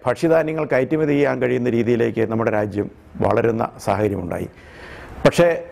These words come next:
ആയിരത്തി തൊള്ളായിരത്തി തൊണ്ണൂറ് ആയപ്പോഴേക്കും ഘാട്ട്, ആസിയാൻ കരാറുകൾ ഉൾപ്പെടെ നിരവധിയായ കരാറുകൾ വഴി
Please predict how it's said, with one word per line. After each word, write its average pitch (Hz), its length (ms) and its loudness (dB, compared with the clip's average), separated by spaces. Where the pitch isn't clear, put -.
ആയിരത്തി 147 240 4
തൊള്ളായിരത്തി 165 440 4
തൊണ്ണൂറ് 160 440 4
ആയപ്പോഴേക്കും 127 680 0
ഘാട്ട്, 151 540 4
ആസിയാൻ 147 560 4
കരാറുകൾ 139 380 4
ഉൾപ്പെടെ 131 320 0
നിരവധിയായ 139 640 4
കരാറുകൾ 127 520 0
വഴി 120 280 2